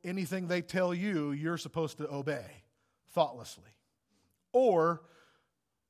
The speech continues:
they're trying to say, "You can't correct me, you can't teach me, you can't lead me because everything I do is perfect. I hear from God."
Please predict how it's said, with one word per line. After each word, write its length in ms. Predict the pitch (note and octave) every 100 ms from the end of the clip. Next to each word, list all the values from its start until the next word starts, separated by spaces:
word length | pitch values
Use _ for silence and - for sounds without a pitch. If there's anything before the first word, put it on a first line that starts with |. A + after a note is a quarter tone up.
| _ _
they're 160 | D#3 D#3
trying 320 | F#3 F3 D#3+
to 60 | C#3
say, 460 | E3+ D#3 D3 D3 D3
"You 180 | C#3+ F3
can't 220 | F3+ D3
correct 320 | D3+ D#3+ D#3+
me, 160 | E3+ E3+
you 180 | C#3+
can't 240 | C3+ D3 B2+
teach 260 | D#3+ C#3
me, 120 | D3 C#3+
you 140 | C#3+
can't 260 | C#3 C#3 C3+
lead 220 | C#3 B2+
me 280 | B2+ A#2+ A2+ _ _
because 560 | C3 - C3+ B2+ - - _ _ _ -
everything 420 | E3 D#3 C3+ D3+
I 140 | D3 C#3
do 140 | C#3
is 100 | B2
perfect. 480 | - E3 B2 - _ _ _ _ _ _ _ -
I 240 | C#3+ C#3+
hear 200 | C3+ C#3+
from 220 | B2+ A#2+
God." 320 | G#2+ G#2 D2